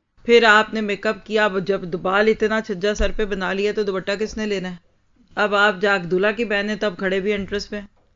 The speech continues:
क्योंकि बारात के साथ आप आए हैं। क्योंकि जिसने हर मुमकिन कोशिश कर दी है कि मुझे नज़र लगे, तो फिर नहीं लगेगी, लगती है। किसी बच्ची को देखा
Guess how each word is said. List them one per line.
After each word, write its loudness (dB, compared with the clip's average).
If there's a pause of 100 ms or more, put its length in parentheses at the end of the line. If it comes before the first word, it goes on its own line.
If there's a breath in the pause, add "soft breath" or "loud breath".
(160)
क्योंकि -4
बारात -4
के -2
साथ -2
आप -2
आए -2
हैं। -8 (340)
क्योंकि -4
जिसने -4 (300 loud breath)
हर 4
मुमकिन 0
कोशिश 2
कर -2
दी -4
है -4 (480)
कि -2
मुझे -2
नज़र -2
लगे, -4 (640)
तो -6
फिर -6
नहीं 0
लगेगी, -4 (520)
लगती -4
है। -8 (800)
किसी -6
बच्ची -8
को -6
देखा -2